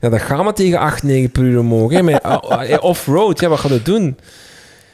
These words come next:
Ja, dus dat was echt wel, en, en ik had dan zoiets van, "Oh nee, en die afdalingen, als, als, de, als die niet goed liggen, dan kan ik ook daar geen snelheid maken. Dan ga ik daar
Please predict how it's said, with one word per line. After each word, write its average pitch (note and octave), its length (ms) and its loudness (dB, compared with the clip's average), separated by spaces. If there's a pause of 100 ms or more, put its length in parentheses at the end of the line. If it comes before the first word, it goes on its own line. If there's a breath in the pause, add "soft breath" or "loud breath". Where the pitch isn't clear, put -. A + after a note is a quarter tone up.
(140 loud breath)
Ja, - 140 -14
dus A2+ 160 -6
dat A#2 100 -2
was A2 180 -4
echt C#3 300 -8
wel, C3 280 -4
en, A2 320 -4
en G#2+ 120 -4
ik G#2+ 100 -2
had G#2+ 140 -2
dan C3+ 140 -2
zoiets C3 180 -2
van, B2 80 -8
"Oh B2 120 -6
nee, B2+ 260 -4
en A2 60 -6
die - 160 -8
afdalingen, C#3+ 680 0
als, - 160 -10
als, G#2 260 -4
de, - 160 -6
als G#2 220 -2
die A2 120 0
niet G#2 140 -2
goed D3 260 0
liggen, E3 300 0
dan G#2+ 180 -2
kan G#2+ 160 -6
ik A2+ 160 -8
ook F#2 160 -8
daar C3+ 200 -2
geen F3+ 140 0
snelheid A#2+ 300 -2
maken. G2+ 320 -4
Dan G2+ 80 -2
ga G#2+ 100 -2
ik A2+ 100 -4
daar A2 100 0